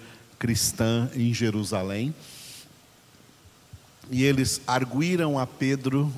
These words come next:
acerca do porquê Pedro havia entrado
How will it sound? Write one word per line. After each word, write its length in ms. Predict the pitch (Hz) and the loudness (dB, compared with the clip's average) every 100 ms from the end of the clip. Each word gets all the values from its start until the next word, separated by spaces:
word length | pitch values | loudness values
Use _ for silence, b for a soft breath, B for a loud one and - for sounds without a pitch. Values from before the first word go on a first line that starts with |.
| - - | -8 -4
acerca 680 | 113 - - 127 123 - 120 | 0 0 2 2 0 -4 -2
do 100 | 120 | -2
porquê 680 | - 254 269 - 151 165 190 - - - - - - - - B B - | -4 -8 -8 -6 -6 -6 -8 -14 -20 -20 -20 -20 -16 -14 -14 B B -2
Pedro 340 | 160 175 160 | 0 2 2
havia 600 | 143 123 143 156 160 156 | 2 2 -2 -2 -2 -2
entrado 760 | 160 160 - 143 160 151 139 | -2 -4 -2 0 0 -2 -2